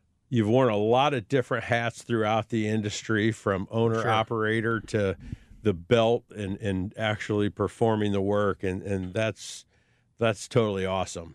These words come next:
Speaker 1: You
Speaker 2: Mm-hmm.
Speaker 1: know, that's ju-, definitely a great way to get, get your mind and the knowledge around kinda everything happening out there, um, for sure. So let's find out about,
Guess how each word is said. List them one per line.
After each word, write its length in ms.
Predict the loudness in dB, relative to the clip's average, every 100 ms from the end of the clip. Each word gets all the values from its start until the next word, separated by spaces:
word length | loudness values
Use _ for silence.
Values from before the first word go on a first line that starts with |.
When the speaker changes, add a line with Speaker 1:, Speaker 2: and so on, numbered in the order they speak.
| _
Speaker 1:
You 80 | -6
Speaker 2:
Mm-hmm. 80 | -4
Speaker 1:
know, 140 | -2
that's 200 | -4 -6
ju-, 200 | -2 -2
definitely 440 | 0 0 0 0 0
a 60 |
great 420 | -4 -4 0 0 0
way 240 | 0 0
to 220 | -2 -6 _ _ _ _ _ _ -16
get, 340 | 0 0 0 0
get 160 | 0 2
your 120 | 2
mind 360 | 4 4 2
and 120 | 0 -2
the 60 |
knowledge 460 | -2 -2 -2 -2 -4
around 500 | -2 -2 -2 -4 -6
kinda 220 | -6 -6 -2
everything 500 | -2 0 0 -2 -2
happening 500 | 0 -2 0 -4 -4
out 260 | -4 -6 -4
there, 320 | -4 -4 -8 _ _ _ _ _ -6
um, 160 | -6
for 160 | -4 -10
sure. 320 | 0 0 0
So 280 | 4 4 4
let's 200 | 2 0
find 320 | 0 0 2
out 240 | 2 0 -4
about, 540 | -4 -2 0 0